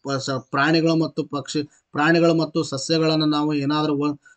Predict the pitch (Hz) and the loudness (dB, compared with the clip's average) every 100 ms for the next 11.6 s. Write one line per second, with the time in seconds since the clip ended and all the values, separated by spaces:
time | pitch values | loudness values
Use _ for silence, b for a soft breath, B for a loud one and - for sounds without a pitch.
0 | b 143 165 156 160 156 156 160 147 143 | b -4 0 2 2 2 2 2 2 2
1 | 156 147 143 135 147 143 160 135 143 - | 0 0 -2 0 -2 0 -2 0 -2 -4
2 | 160 156 156 156 143 - b b b - | -2 0 0 0 -2 -6 b b b -4
3 | 143 139 131 123 127 165 - 160 143 156 | 0 0 -2 -2 0 0 0 0 2 2
4 | 156 139 - 139 - 170 165 160 151 143 | 2 -2 -10 -10 -2 2 4 2 0 -2
5 | 151 147 135 135 143 147 147 156 170 175 | -2 -2 -2 -4 -2 0 0 2 2 2
6 | - - 139 160 156 156 151 165 160 143 | -6 -6 0 0 2 0 2 0 0 0
7 | 147 156 151 147 147 143 143 139 131 - | 0 0 -2 -2 -4 -2 -2 -2 -4 -2
8 | 147 143 147 170 - _ _ _ 151 147 | -2 0 2 2 0 _ _ _ -4 0
9 | 147 151 160 151 151 139 135 143 160 147 | 0 2 2 2 2 0 0 2 0 0
10 | 147 160 180 - _ - 151 190 190 190 | 0 2 0 -6 _ -8 2 4 4 2
11 | 175 151 160 170 165 | 0 2 2 2 2